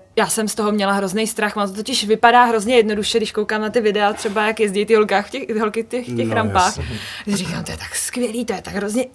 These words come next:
Speaker 1: easy, to budu dávat prostě." A pak jako tam stojím a jsem u toho bazénu, že jo, a, a bojím se všeho.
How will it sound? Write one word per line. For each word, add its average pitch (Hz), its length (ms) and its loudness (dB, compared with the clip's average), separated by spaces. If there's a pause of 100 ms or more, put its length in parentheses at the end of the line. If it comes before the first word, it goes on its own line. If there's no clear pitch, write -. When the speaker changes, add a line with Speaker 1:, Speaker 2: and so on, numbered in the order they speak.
(100)
Speaker 1:
easy, 247 180 -2
to 226 100 4
budu 214 180 -2
dávat 254 420 2
prostě." 247 540 -2
A 208 60 2
pak 208 300 -4
jako 208 200 -6
tam 214 240 -4
stojím 202 540 -2 (140)
a 208 420 -2
jsem 202 220 -8
u 202 60 -8
toho 208 180 -4
bazénu, 208 500 0
že 208 120 0
jo, 175 240 -4
a, - 260 -2 (300)
a 190 60 -6
bojím 202 360 2
se 220 160 -6
všeho. 185 400 -4